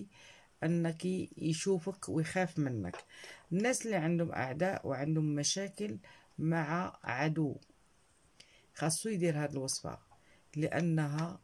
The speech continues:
رائعة وأكثر من رائعة. الناس اللي باغين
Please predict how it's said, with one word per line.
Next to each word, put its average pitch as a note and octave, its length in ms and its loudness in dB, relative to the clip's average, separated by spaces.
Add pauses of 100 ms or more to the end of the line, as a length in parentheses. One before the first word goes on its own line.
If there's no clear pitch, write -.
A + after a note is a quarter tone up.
(180)
رائعة D3+ 520 0
وأكثر - 440 -2
من C#3 120 0
رائعة. E2 520 -4 (760)
الناس B3+ 360 4
اللي A3 120 2
باغين G3+ 560 2